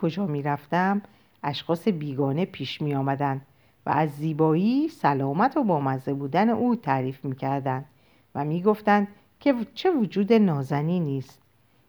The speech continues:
هیچ کدام از این افراد پیش از آن، اه، من یا فرزندم را ندیده بودند، اما همگی اطمینان داشتند که او تمامی این خوبی‌ها را دارد.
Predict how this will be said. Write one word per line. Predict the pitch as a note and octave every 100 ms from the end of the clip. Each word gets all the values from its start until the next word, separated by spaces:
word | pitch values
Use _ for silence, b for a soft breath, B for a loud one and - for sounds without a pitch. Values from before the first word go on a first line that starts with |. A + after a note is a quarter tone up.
| _
هیچ | A4+ -
کدام | - A3 A#3
از | A3+
این | G3+ A3
افراد | E3 - F#3+ G3
پیش | - F3
از | E3 E3
آن، | G3 A#3+ A#3 B B B _
اه، | - D#3
من | E3 G#3+ C4+ D4+
یا | G#3 D#3
فرزندم | - D#3 C#3+ F3+ A3+ B3+ B3+
را | C4
ندیده | C4 C4 E3+ C#3+ D3
بودند، | C3+ C3+ C#3 C#3+ _ _ _ _
اما | E4 G4+ E4+
همگی | B3 G#3 F#3 F#3+ C4+
اطمینان | G3+ - E3+ F3+ G#3+
داشتند | G#3+ G#3+ G#3+ G3+
که | -
او | - A#3+ C4 b b b -
تمامی | A#3 A#3 B3 B3+ D#4+
این | F#4+ A#3 A3
خوبی‌ها | - F3+ D3+ D3 D#3+
را | D#3+
دارد. | E3 D3+ C#3 C3